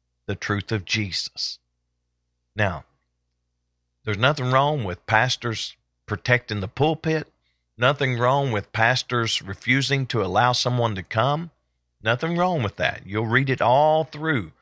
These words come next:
the scripture that you have to avoid certain people. You have to not let certain people come in and speak because they're deceivers and they're liars and they're other things. You know, when I find out a pastor or a,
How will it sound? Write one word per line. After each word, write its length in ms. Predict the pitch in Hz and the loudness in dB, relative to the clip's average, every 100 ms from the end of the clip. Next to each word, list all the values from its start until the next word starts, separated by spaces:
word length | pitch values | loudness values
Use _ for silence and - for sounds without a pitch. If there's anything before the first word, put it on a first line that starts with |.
| _ _ _ | _ _ _
the 80 | - | -2
scripture 580 | - - 127 - - 73 | -2 2 0 2 -2 -2
that 240 | 82 - | -10 -10
you 120 | 101 | -4
have 260 | 101 107 - | 2 2 2
to 200 | 120 123 | -2 0
avoid 460 | 139 135 180 131 87 | 0 0 2 0 -2
certain 540 | - 95 76 113 120 | -6 -6 -8 -8 -8
people. 440 | - 143 135 85 | -2 -2 -2 -8
You 140 | 82 90 | -4 -2
have 180 | 92 - | -2 0
to 180 | 98 90 | -4 -2
not 320 | 110 113 - | 0 0 2
let 220 | 123 120 | 0 2
certain 560 | - - 131 82 123 120 - - _ _ | 2 2 0 -2 -4 -4 -6 -20 _ _
people 440 | 185 220 - 104 | 2 2 0 -4
come 280 | - 120 120 | 0 0 2
in 240 | 120 120 127 | 2 4 2
and 180 | 101 | 0
speak 440 | - - 196 220 - | -2 0 -2 -4 -6
because 340 | 117 110 107 | 0 0 0
they're 180 | - 110 | -6 -6
deceivers 800 | 92 92 - 104 98 107 - - | -4 -2 -2 -2 -4 -6 -6 -6
and 120 | 98 | -6
they're 100 | 87 | -6
liars 640 | 82 92 92 101 120 151 104 | -2 0 0 0 0 -2 -6
and 180 | 87 | -8
they're 240 | 85 85 87 - - - | -8 -8 -10 -14 -20 -10
other 320 | - 101 104 107 | -2 0 0 -2
things. 600 | 156 170 90 76 - - _ _ _ _ _ _ _ _ _ - | 0 0 -4 -10 -16 -16 _ _ _ _ _ _ _ _ _ -2
You 100 | 104 | 0
know, 80 | |
when 180 | 90 95 | 0 2
I 120 | 120 | 0
find 340 | 190 170 175 139 | 2 2 2 4
out 200 | 139 123 | 2 2
a 60 | |
pastor 840 | 95 - 127 143 127 - 104 127 - | -2 0 4 4 2 -4 -6 -6 -4
or 300 | 107 110 101 | -2 0 0
a, 160 | 92 | -2